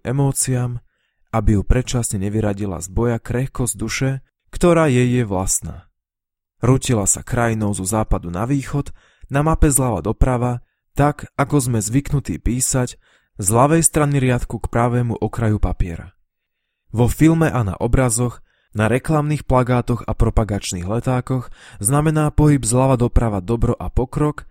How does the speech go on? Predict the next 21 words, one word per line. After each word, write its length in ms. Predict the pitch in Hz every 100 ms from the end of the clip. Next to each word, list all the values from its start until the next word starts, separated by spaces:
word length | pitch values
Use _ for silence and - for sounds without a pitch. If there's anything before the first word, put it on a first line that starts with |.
| _ _ _ _
sprava 560 | - - - 143 151 131
doľava 400 | 127 123 110 92
zlo 400 | - 120 139 -
a 80 | 110
návrat 480 | 117 127 139 131
do 80 | 127
minulosti. 720 | 127 135 123 85 - - 78 - _ _ _ _ _ _ _
Takže 300 | 156 156 156
dobre 480 | 135 117 107 92 85
ide, 160 | 82 87 _ _ _
do 180 | - 113
Košíc. 640 | - 110 - 73 - - _ _ _ _ _ -
Za 240 | 113 113
jednou 260 | 104 98 90
hnusnou 560 | 101 147 - 139 131 127
starou 340 | - 101 101 95
strigou. 580 | - - 87 80 73 - _ _ _ _ _ -
Na 80 | 101 -
audienciu 720 | 127 135 139 131 123 123 117
číslo 420 | - 98 - 95
dva. 320 | 90 76 -